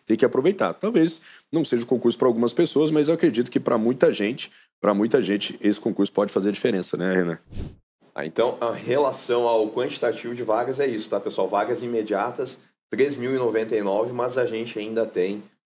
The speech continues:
Speaker 2: cadastro reserva aí que, que somando dá mais de oito mil e quatrocentas vagas pra esse cargo aqui de nível médio, tá? Aí, pessoas com deficiência, dez por cento, pessoas negras, indígenas, trinta por cento das vagas.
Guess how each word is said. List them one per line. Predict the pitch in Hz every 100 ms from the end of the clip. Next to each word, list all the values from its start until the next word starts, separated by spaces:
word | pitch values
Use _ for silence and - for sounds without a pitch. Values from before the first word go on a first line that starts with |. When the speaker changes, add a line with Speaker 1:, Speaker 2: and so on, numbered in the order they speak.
| _
Speaker 2:
cadastro | 95 92 98 - 101
reserva | 95 87 95 92
aí | 87 87
que, | 95 - 107 98 82 - _ _ _ _ _
que |
somando | - - 101 92 98 107 113 104 90 -
dá | 92
mais | 90 92 107
de | 107
oito | 107 107
mil | 101
e | 110
quatrocentas | 107 - 110
vagas | 101 95 101 110
pra | -
esse | 101 -
cargo | - 95 104
aqui | 208 98 95 _ _ _ _
de | 131
nível | 151 139 139
médio, | 135 107 98 85
tá? | 78 92 104 113 _ _ _
Aí, | - 104
pessoas | - - 120 - 135 135
com | 131
deficiência, | 123 120 - 110 113 113 101
dez | 101
por | - 120
cento, | - 131 156 160
pessoas | - 127 - 120 120 107 104
negras, | 101 110 107
indígenas, | 104 92 98 101 104 101 - _ _ _
trinta | 107 117 120
por | - 107
cento | - 98 101
das | 104 107
vagas. | 87 82 73 71 -